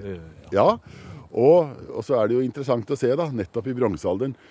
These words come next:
Speaker 2: så kombineres jo hesten og båten. Ved at
Speaker 1: Som symboler også.
Speaker 2: Ja, ved at,
Speaker 1: Ja.
Speaker 2: ved at båtene får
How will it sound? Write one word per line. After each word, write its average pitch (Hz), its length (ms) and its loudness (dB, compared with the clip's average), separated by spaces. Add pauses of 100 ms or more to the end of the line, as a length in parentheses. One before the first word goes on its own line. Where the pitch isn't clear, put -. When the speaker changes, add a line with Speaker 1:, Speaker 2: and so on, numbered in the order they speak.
(160)
Speaker 2:
så 123 160 -4
kombineres 120 840 0
jo 180 80 0
hesten 123 420 -4
og 110 80 -4
båten. 98 440 -2 (480)
Ved 98 160 -2
at 113 80 2
Speaker 1:
Som 110 100 -4
symboler 127 600 -6
også. 107 200 -4
Speaker 2:
Ja, 156 120 -2 (180)
ved 107 120 -4
at, 113 60 -2
Speaker 1:
Ja. 82 240 -14
Speaker 2:
ved 113 120 0
at 117 100 -4
båtene 113 500 2
får 107 480 0